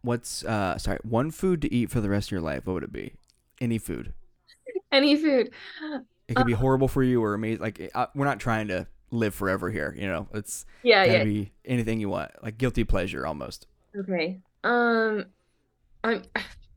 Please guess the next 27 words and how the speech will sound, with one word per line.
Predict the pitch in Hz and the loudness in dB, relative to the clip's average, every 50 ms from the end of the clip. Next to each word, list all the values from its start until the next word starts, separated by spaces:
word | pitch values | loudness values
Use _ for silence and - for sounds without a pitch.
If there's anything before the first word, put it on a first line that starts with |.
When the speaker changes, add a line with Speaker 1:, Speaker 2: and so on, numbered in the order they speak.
| _ _ _ _ _ _ _ _ _ - _ _ _ _ _ _ _ _ _ _ _ _ _ _ _ _ _ _ _ _ _ - | _ _ _ _ _ _ _ _ _ -20 _ _ _ _ _ _ _ _ _ _ _ _ _ _ _ _ _ _ _ _ _ -2
Speaker 2:
probably | - 294 311 339 392 302 339 359 277 | 2 4 6 8 8 8 8 6 8
biryani, | 277 302 311 302 285 302 349 339 226 147 - - - _ _ _ _ _ _ _ _ - | 8 8 8 8 8 8 6 4 4 2 -2 -6 -12 _ _ _ _ _ _ _ _ 0
right? | 196 214 262 370 381 - - _ - - | 4 4 4 4 2 -2 -4 _ 0 0
Speaker 1:
Yeah, | 131 120 127 | 2 2 2
I | |
was | 135 127 | 2 2
gonna | 135 139 139 | 2 2 6
say. | - 170 160 156 | 6 8 8 8
<laughs> | - | 6
I | 180 151 - 269 339 - - 202 185 170 - 202 190 - - - - - - - - - - - - - 339 | 6 4 4 2 4 4 6 6 6 6 6 4 4 4 2 -6 -8 -8 -10 -12 -14 -16 -18 -10 -6 -6 -6
was | - - | -4 -2
like, | - 302 | 2 4
"I | |
Speaker 2:
Yeah. | 381 320 | 6 6
Speaker 1:
wonder | - 175 | 6 4
if | - | 0
she's | - 135 135 | -2 -2 -2
gonna | 139 113 | -2 -4
say | - - - 110 113 92 | -2 0 2 4 4 2
it." | - - _ _ _ _ _ _ _ _ _ _ _ _ _ _ _ - - | 2 -2 _ _ _ _ _ _ _ _ _ _ _ _ _ _ _ -6 0
Thanks | 120 123 - | 0 0 0
for | - 131 | 0 0
coming. | - 127 120 117 120 127 123 - | 2 4 4 4 4 2 0 -2
I | - 101 | -4 -6
really | 104 104 110 113 117 | 0 2 4 4 4
appreciate | 127 - - 113 - 110 104 107 | 4 4 2 2 2 2 2 2
it. | 107 - | 2 0